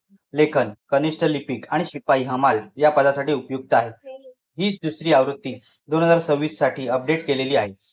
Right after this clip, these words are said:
आणि संपूर्ण अभ्यासासाठी अत्यंत प्रभावी ठरत आहे. चला तर मग सुरुवात करूया आजच्या या व्हिडिओला. या पुस्तकात एकूण तीन प्रमुख विभाग आहेत.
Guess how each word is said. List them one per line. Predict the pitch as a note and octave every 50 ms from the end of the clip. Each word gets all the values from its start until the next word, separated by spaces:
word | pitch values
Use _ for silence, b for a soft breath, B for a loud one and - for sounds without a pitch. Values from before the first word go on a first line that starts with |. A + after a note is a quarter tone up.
| _ _ _ -
आणि | D#3 F3
संपूर्ण | F3 E3 D#3+ D3+ C#3+ E3 E3 E3+
अभ्यासासाठी | E3 C#3+ - - C#3+ C#3 - D3+ C#3 D3 C#3+ C3+ C#3 B2+
अत्यंत | - B2 C3+ - - D3 D3+ F3
प्रभावी | D#3+ - C3 A#2 B2+ C3 C#3+
ठरत | C#3+ - B2 A#2+ B2+ -
आहे. | A#2 G#2+ - - _ -
चला | F3+ F#3 F#3+
तर | F3 F3+ E3+
मग | D#3+ D3
सुरुवात | - - D3+ C#3+ C#3 D3 D3 -
करूया | D3 B2+ B2 B2 B2 A#2+ -
आजच्या | D3 C#3+ - - D3+ C#3
या | C3+ C3
व्हिडिओला. | B2 A#2+ G#2+ A#2 A#2 A2 G#2+ G2 - - _ -
या | E3+ G3
पुस्तकात | G3+ F#3+ E3 E3+ - G3+ E3+ C#3+ B2+ - - - _ _ -
एकूण | D#3+ E3+ E3+ F3 D#3+ C3+ A#2 - _ _ _ _ -
तीन | F3+ F#3+ F#3+ -
प्रमुख | E3 D#3 D3 D#3 D3
विभाग | C#3 C3+ B2 A#2+ B2+ B2+
आहेत. | B2 A2 G2+